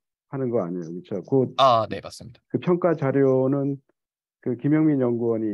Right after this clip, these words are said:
Speaker 1: 그 한 거죠?
Speaker 2: 아, 이거는 그 이
Speaker 1: 어디서
Speaker 2: 모-,
Speaker 1: 나온 거예요?
Speaker 2: 아, 잠시만.
Speaker 1: 어디, 아, 다른 영-,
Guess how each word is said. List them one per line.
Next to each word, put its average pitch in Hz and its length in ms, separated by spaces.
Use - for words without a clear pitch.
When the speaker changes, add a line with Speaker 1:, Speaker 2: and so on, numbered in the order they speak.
Speaker 1:
그 87 440
한 135 160
거죠? 117 420
Speaker 2:
아, 127 240
이거는 190 880
그 123 600
이 117 120
Speaker 1:
어디서 135 240
Speaker 2:
모-, 117 60
Speaker 1:
나온 92 140
거예요? 80 200
Speaker 2:
아, 123 240
잠시만. 107 480
Speaker 1:
어디, 120 300
아, 117 100
다른 120 560
영-, 123 340